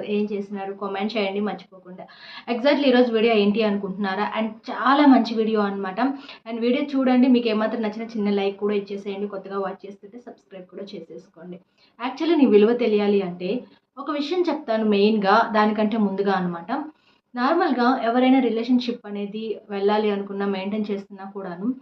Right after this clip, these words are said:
తెలుసో తెలియకో ఏదో ఒక పొరపాటు చేస్తూనే ఉంటారు అన్నమాట.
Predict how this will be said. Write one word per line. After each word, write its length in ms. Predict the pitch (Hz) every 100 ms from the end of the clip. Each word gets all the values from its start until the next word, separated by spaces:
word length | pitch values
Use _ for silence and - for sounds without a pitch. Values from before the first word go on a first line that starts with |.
| _ _ _ _ _ _ -
తెలుసో 400 | 277 294 302 320 294 -
తెలియకో 480 | 254 214 226 226 226 226 -
ఏదో 200 | 240 311
ఒక 180 | 294 240
పొరపాటు 420 | 226 220 233 226
చేస్తూనే 440 | 247 208 - 220 220
ఉంటారు 360 | 185 185 185
అన్నమాట. 340 | 185 180 175